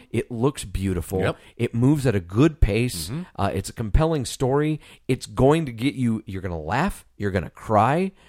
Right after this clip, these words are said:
Speaker 1: uh, but you're going to feel good by the end of the movie.
Speaker 2: And very genuine, too. Not in that schmaltzy,
Speaker 1: It's
Speaker 2: we're,
Speaker 1: not
Speaker 2: we're
Speaker 1: too
Speaker 2: trying
Speaker 1: saccharine.
Speaker 2: to pull
Speaker 1: Yeah.
Speaker 2: the emotions out of you with the swelling
Speaker 1: It's
Speaker 2: music.
Speaker 1: not the beginning of Up.
Speaker 2: Very, uh, no, yeah, exactly. Very understated score by Danny Elfman, of course, a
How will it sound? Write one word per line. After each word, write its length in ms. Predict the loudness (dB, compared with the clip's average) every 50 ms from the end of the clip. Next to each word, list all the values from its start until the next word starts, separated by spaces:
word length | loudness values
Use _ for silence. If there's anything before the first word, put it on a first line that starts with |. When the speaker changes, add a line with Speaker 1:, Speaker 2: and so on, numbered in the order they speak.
| _ _ -20 _
Speaker 1:
uh, 160 | -2 0 0 0
but 180 | 0 -2 -2
you're 100 | -4 -8
going 280 | -6 -2 -2 -2 0 -2
to 40 | -4
feel 240 | -2 -2 -2 -2
good 440 | -2 -4 -4 -2 2 2 2 0 0
by 160 | 0 0 0
the 160 | 0 0 -2 -2
end 100 | -4 -4
of 80 | -4
the 80 | -6 -6
movie. 260 | -6 -6 -8 -4 -2
Speaker 2:
And 160 | -2 0 0
very 300 | 0 0 0 2 2 0
genuine, 560 | 0 0 2 2 2 4 4 2 2 0 0
too. 240 | -2 0 2 2 2
Not 340 | 2 0 0 -2 -2 -4 -2
in 200 | -2 -2 -2 -2
that 220 | -4 -6 -8 -8
schmaltzy, 640 | -8 -8 -8 -6 -6 -6 -6 -6 -6 -4 -2 0 0
Speaker 1:
It's 140 | 0 0 0
Speaker 2:
we're, 120 | 4 4
Speaker 1:
not 160 | 4 6 6 4
Speaker 2:
we're 80 | 2
Speaker 1:
too 40 | 2
Speaker 2:
trying 260 | 4 6 6 6 6 6
Speaker 1:
saccharine. 240 | 2 2 0 0
Speaker 2:
to 60 | -8 -8
pull 200 | -8 -2 2 4 6
Speaker 1:
Yeah. 160 | 6 6 6
Speaker 2:
the 160 | 6 6 6
emotions 480 | 4 4 4 2 0 0 0 -2 -2 -2
out 180 | -2 -2 -2
of 80 | -2 -2
you 160 | -2 -2 -2
with 160 | -2 -4 -4
the 80 | -6 -6
swelling 500 | -6 -6 -6 -4 -4 -4 -4 -2 -2 -2
Speaker 1:
It's 100 | 0 0
Speaker 2:
music. 180 | 2 2 4 4
Speaker 1:
not 220 | 6 4 4 4
the 40 | 2
beginning 360 | 0 0 0 2 0 2 2
of 80 | 2 2
Up. 180 | 0 -2 -2 -6 -6
Speaker 2:
Very, 260 | -2 0 0 0 0
uh, 120 | 0 0 2
no, 340 | 4 8 8 10 10 8 8
yeah, 160 | 6 4 2
exactly. 480 | 0 0 0 0 0 0 0 0 0
Very 160 | 0 0 0 0
understated 560 | 2 2 2 2 -2 0 0 0 0 0 -4
score 380 | -6 -6 -2 0 0 0 0 0
by 180 | -2 -2 -2
Danny 300 | 0 -2 -2 -2 0 -2
Elfman, 320 | -2 -2 -4 -4 -6 -6 -6
of 80 | -6
course, 240 | -6 -4 -4 -4 -4
a 260 | -6 -6 -8 -8 -10